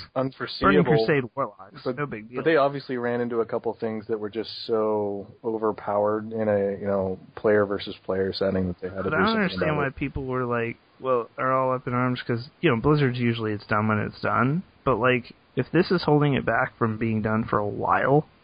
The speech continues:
Speaker 1: Right.
Speaker 2: like, I mean, who cares? Like, just let them put out the campaign. I would say, now, obviously, I have no numbers at all to back me up, but I would say probably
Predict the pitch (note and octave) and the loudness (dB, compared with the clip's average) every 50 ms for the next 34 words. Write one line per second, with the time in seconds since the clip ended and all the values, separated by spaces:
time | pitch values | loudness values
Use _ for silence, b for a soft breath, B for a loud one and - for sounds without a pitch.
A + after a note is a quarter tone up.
0 | _ _ - - _ - - F#2+ F#2 F#2+ F#2 _ - - _ _ _ _ _ _ | _ _ -20 -14 _ -2 0 0 0 0 -4 _ -18 -20 _ _ _ _ _ _
1 | _ _ _ _ _ _ _ _ _ _ _ _ _ _ _ _ _ - B2 B2 | _ _ _ _ _ _ _ _ _ _ _ _ _ _ _ _ _ 0 2 2
2 | A2+ G#2+ G#2+ - - - - _ _ _ _ _ _ _ _ _ _ _ _ _ | 2 2 -2 -6 -12 -16 -18 _ _ _ _ _ _ _ _ _ _ _ _ _
3 | _ _ _ _ _ _ _ _ _ _ _ _ _ _ _ _ _ C3 C3 B2+ | _ _ _ _ _ _ _ _ _ _ _ _ _ _ _ _ _ 2 4 6
4 | B2+ A#2+ A#2+ A#2+ A#2 A#2 - - - - - - _ _ _ _ - C#3+ E3 E3+ | 6 8 8 8 8 6 6 4 2 0 -4 -8 _ _ _ _ 2 4 4 4
5 | - - D3+ D3 E3 D3+ A2+ - - - - - - _ - A2 A#2 A#2 - - | 4 4 4 4 6 6 4 2 0 -4 -8 -10 -10 _ -6 -6 -6 -4 -2 -2
6 | C#3+ - - B2 B2 - - D#3 D3+ - - C#3+ C#3 C#3 C#3 - C#3 B2+ - - | -2 0 0 0 0 2 2 2 2 2 2 4 4 4 4 2 0 -2 -2 0
7 | C3 B2+ B2+ - C#3+ C#3 B2 A2+ A2 A2+ B B B B B B B B - D3 | 0 2 2 2 2 2 2 0 0 -2 B B B B B B B B 0 2
8 | E3 G3 G#3+ F#3+ - - D#3 D3 C#3+ C3+ - - - - - G#2+ - - - - | 4 4 2 2 0 0 2 2 2 2 0 -2 -6 -12 -20 -20 -20 -20 -12 -4
9 | - B2+ A#2 A2 F#2 - A#2+ B2 A#2+ B2 A#2+ - - A#2+ A2 A2+ A#2 - _ _ | 0 2 2 2 2 4 4 4 4 2 0 -2 -4 -4 -4 -4 -6 -10 _ _
10 | _ _ - A2+ A2 A#2+ A2+ A2+ A#2 A2+ A#2 A#2 A#2 A2+ G#2+ G#2+ G#2 G2+ G#2 G2+ | _ _ -4 -2 -2 -2 -2 -2 -2 0 2 4 4 2 2 0 0 -2 -2 -2
11 | G2+ G2 G#2 G2+ F#2+ F#2+ G2+ F#2 - - G2 F#2+ G2 - - - - F#2 F2+ - | -4 -4 -4 -4 -4 -2 -2 -2 -4 -4 -2 -2 -2 -4 -4 -6 -8 -8 -8 -10
12 | - _ B B B B B B - A2+ B2 C3+ C#3+ D3+ D#3+ - D3 B2+ A#2+ A#2 | -14 _ B B B B B B 0 2 4 4 4 2 2 0 0 0 0 0
13 | - - A#2+ A#2+ A#2+ A#2 A2 A2+ A2 G#2+ G#2+ A2+ G#2 G2+ | 0 2 2 2 2 0 -2 -2 -2 -2 -2 -2 -4 -6